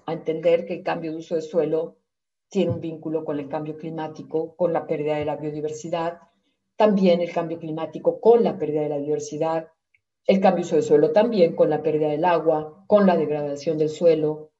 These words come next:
con la pérdida de los nutrientes. Todos estos que son servicios ecosistémicos están entrelazados unos con otros.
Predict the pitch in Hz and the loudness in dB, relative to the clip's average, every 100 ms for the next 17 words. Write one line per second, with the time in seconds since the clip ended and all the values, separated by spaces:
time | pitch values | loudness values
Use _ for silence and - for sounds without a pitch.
0 | - 240 220 180 180 156 156 151 143 151 | 2 4 6 4 2 2 2 0 -6 -8
1 | 170 175 175 160 156 - _ _ _ _ | -2 -2 0 -2 -4 -8 _ _ _ _
2 | _ - 392 453 381 247 - 208 220 220 | _ 4 6 6 6 4 2 -2 0 2
3 | 208 208 190 202 202 190 156 156 - 180 | 2 2 2 2 2 2 -2 -4 -2 0
4 | 190 196 196 180 214 294 262 170 - 226 | 2 0 -2 0 2 2 0 -2 0 2
5 | 247 - 185 185 - 135 190 - - - | 2 2 -4 -6 -6 -2 0 0 -4 -8
6 | - | -12